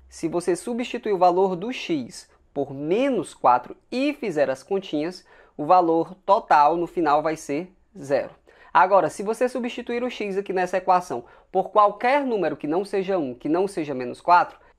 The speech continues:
o lado esquerdo da igualdade não vai dar zero. É por isso que menos quatro e um são as soluções dessa equação polinomial do segundo grau.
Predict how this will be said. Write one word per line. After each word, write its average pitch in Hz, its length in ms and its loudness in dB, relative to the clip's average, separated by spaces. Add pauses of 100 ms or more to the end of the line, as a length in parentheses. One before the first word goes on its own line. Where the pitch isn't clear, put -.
(180)
o 151 80 -6
lado 175 240 6
esquerdo 202 600 2
da 156 100 0
igualdade 143 420 0
não 175 180 -4
vai 220 120 -6
dar 226 220 -4
zero. 196 260 -8 (560)
É 170 100 0
por 214 180 0
isso 269 240 -2
que 220 100 -6
menos 202 400 0
quatro 175 480 0 (260)
e 247 240 -2
um 208 240 -6 (120)
são 196 380 -2
as 185 300 2
soluções 262 1120 0
dessa 170 520 -2
equação 151 420 -4
polinomial 151 720 -4
do 139 360 -6
segundo 139 520 -8
grau. 147 280 -6